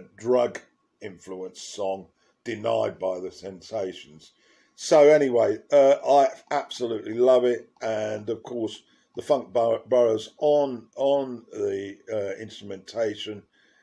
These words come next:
and it's my number thirteen. More to go then before this first one cu-, grinds to a halt.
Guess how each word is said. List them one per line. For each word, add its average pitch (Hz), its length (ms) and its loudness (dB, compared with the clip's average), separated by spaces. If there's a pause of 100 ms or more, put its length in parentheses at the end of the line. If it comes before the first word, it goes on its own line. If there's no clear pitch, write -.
(120)
and 107 400 -2
it's - 280 -10
my 113 300 -4
number 104 280 -8
thirteen. 92 800 -6 (600)
More 143 120 -12
to 131 60 -8
go 143 340 6
then 151 260 4
before 135 640 0
this 131 200 -2
first 139 420 -2
one 120 300 -2
cu-, 117 380 -18
grinds 123 380 -2
to 120 160 -12
a 120 40 -6
halt. 139 420 -4